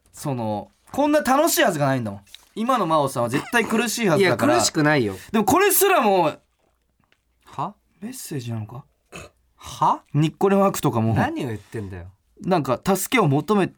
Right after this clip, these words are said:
Speaker 1: まだ読み取れてない。
Speaker 2: 求めてないよ、別に。
Speaker 1: す-、ヘル-、ヘルプ。
Speaker 2: 違う、違う、違う。
Speaker 1: 助けて。
Speaker 2: なんか、バカなハガキ職人。
Speaker 1: ちょっとこれ自体も考察が必要になってくるのかな。
Speaker 2: いらねえって、もう考察ばっかり。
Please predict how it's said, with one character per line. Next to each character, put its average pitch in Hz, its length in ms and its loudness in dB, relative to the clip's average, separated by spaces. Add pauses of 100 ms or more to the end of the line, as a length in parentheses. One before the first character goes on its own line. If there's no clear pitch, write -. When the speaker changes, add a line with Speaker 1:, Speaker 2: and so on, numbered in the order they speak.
(120)
Speaker 1:
ま 196 160 0
だ 180 60 4
読 151 160 4
み 214 80 0
取 220 180 2
れ - 20 0
て 196 80 2
な 202 140 2
い。 - 20 4
Speaker 2:
求 175 160 2
め 156 120 0
て 135 120 -6
な 185 160 2
い 160 140 2
よ、 123 80 0
別 113 260 -2
に。 113 80 -6
Speaker 1:
す-、 - 80 -8
ヘ 240 120 2
ル-、 - 120 -10 (200)
ヘ 220 120 0
ル 214 120 -2
プ。 135 140 -10
Speaker 2:
違 - 1000 -16
う、 - 20 -6
違 175 80 0
う、 - 20 2
違 165 340 -2
う。 - 20 -2
Speaker 1:
助 156 220 -4
け 143 180 -2
て。 - 60 -16 (1120)
Speaker 2:
な 131 140 -8
ん - 20 -10
か、 131 80 -8 (680)
バ 147 260 -4
カ 147 100 0
な 110 420 -6
ハ 131 120 -6
ガ 139 80 -6
キ - 60 -4
職 269 80 -2
人。 - 20 -2
Speaker 1:
ち - 0 -
ょ 143 40 -2
っ - 40 -6
と 131 80 -2
こ 247 80 2
れ 285 100 2
自 262 160 -4
体 269 220 2
も 202 100 2
考 208 220 2
察 196 200 0
が 180 60 2
必 185 200 -2
要 196 40 4
に 190 40 0
な 190 60 2
っ - 40 -10
て 151 80 -8
く 156 60 0
る - 20 2
の 165 80 2
か 185 80 2
な。 208 60 2
Speaker 2:
い 220 40 4
ら 294 220 4
ね 311 160 4
え 233 60 2
っ - 40 -8
て、 190 160 0
も 165 220 0
う - 20 -8
考 185 240 0
察 170 300 -6
ば 170 100 0
っ 165 100 -8
か 156 160 -2
り。 120 200 -4